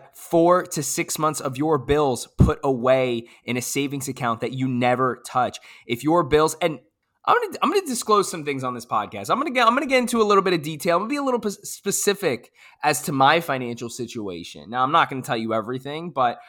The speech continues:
um, just so you guys are aware of what I do, I'll, I'll tell you guys a little bit. So my bills are, uh, around anywhere between twenty-seven to twenty-eight hundred dollars a month.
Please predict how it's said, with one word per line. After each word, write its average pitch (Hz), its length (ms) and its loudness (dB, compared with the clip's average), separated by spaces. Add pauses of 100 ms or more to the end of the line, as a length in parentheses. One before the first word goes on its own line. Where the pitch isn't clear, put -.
(160)
um, 104 520 -2 (500)
just 156 180 -4
so 147 80 0
you 123 220 -2
guys 127 300 2
are 127 100 0
aware 123 380 2
of 117 140 -2
what 113 220 -2
I 104 240 0
do, 131 320 -4
I'll, 110 240 2
I'll 131 140 2
tell 131 160 -6
you 110 100 -6
guys 95 240 -12
a 90 40 -18
little 92 140 -10
bit. 90 200 -16
So - 160 -8
my 160 220 4
bills 151 640 2 (320)
are, 123 340 8
uh, 117 360 8
around 131 640 4 (260)
anywhere 160 240 0
between 147 320 -4
twenty-seven 143 760 -2
to 127 80 -4
twenty-eight 135 500 -6
hundred 120 460 -6 (280)
dollars 120 360 2
a 107 40 -6
month. 123 360 2